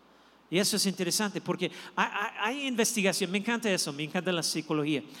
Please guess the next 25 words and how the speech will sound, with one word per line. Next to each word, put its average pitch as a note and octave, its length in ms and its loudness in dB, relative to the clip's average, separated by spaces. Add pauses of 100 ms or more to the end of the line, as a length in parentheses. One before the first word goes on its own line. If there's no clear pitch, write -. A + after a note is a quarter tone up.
(240)
pero G3+ 180 4
hay A#3 140 4
investigaciones G3+ 720 2
cerebrales, F#3 760 2
cerebrales F3+ 760 0
reales, E3+ 420 0 (220)
estudios G3+ 480 4
sobre F#3 300 2
cómo G3 200 0
funciona F#3+ 720 0
el F3 160 0
cerebro, G#3 480 2 (520)
que G#3 160 10
dicen A#3 280 6
que G#3+ 140 4
nuestra A#3+ 420 2
naturaleza G#3+ 760 4
humana C#3 480 -2 (420)
tenemos A#3 460 2
una A#3+ 240 2
tendencia G3+ 680 0
a E3 80 -4
ser G3 320 4
atraídos, F#3 920 2
atraídos G3 680 0